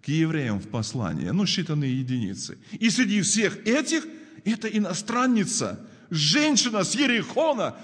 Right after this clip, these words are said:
который проклят. Какое наследство передал тот, который взял слитки серебра?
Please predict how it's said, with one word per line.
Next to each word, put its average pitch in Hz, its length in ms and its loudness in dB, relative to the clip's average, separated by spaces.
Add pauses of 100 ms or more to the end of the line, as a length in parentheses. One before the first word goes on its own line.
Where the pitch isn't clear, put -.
(120)
который 233 320 0
проклят. 196 580 -4 (1700)
Какое 208 300 -4
наследство 175 440 -2
передал 160 640 -2 (540)
тот, 151 180 -4
который 139 380 -2
взял 127 320 -2
слитки 123 400 -4
серебра? 113 560 -4